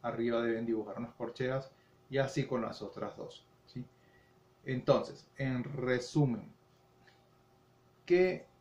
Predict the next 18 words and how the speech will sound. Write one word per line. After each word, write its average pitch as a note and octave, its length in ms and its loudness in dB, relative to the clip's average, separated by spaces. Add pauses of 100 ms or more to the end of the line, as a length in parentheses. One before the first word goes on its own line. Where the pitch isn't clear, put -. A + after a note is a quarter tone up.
(160)
es E3 420 2
lo C#3+ 320 4
que C3 140 0
me A#2+ 240 2
deben C#3 480 0 (500)
enviar A#2+ 840 0 (120)
de B2+ 280 -2
esta C3 360 0
guía? A2 340 -4
Me A#2 180 -4
deben C#3+ 240 2
enviar G#2+ 540 0 (1120)
una F3 320 6
foto F3 580 6 (480)
del A#2+ 220 0
molde A#2+ 580 0
bucal A#2 480 2
correcto, B2+ 680 -2